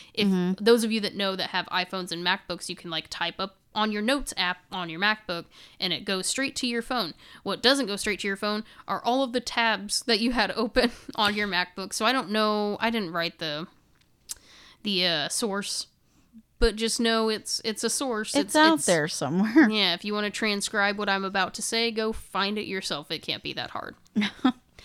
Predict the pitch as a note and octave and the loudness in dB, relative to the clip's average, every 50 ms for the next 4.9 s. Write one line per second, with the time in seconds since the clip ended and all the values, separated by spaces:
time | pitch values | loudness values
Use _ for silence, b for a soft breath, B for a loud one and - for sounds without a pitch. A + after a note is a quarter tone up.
0 | B B B B B B B B B B B B B B - C#4+ D4 C#4+ B3+ G3 | B B B B B B B B B B B B B B 0 2 4 4 4 4
1 | G#3+ G#3 G3+ - - - A3+ A3+ A3 C#4 D#4 D#4+ D4 - - B3+ B3 A#3+ A#3 G#3 | 2 0 0 0 0 0 2 2 2 2 2 2 2 2 4 4 4 2 2 2
2 | G#3+ A#3 A#3 - - A#3+ A3+ A3 G#3 G3 G#3 - A#3+ A#3 G3+ A3 G#3+ G#3 G#3+ G3+ | 2 2 2 2 2 0 0 0 0 0 0 0 0 0 0 0 0 0 -2 -2
3 | G3 G3 G3+ G#3 G3+ F#3+ F#3+ F#3 F#3+ G3 - A3 G3+ - - G#3+ G3+ - - - | -2 -4 -4 -4 -4 -4 -4 -6 -6 -4 -2 -2 -2 0 0 -2 -2 -4 -6 -14
4 | - _ - - - - C4+ C4 B3 A3+ A3+ A3 G3 G3 G3 G3+ G3+ - | -20 _ -2 0 2 2 4 4 2 2 0 -2 -2 -4 -4 -4 -4 -6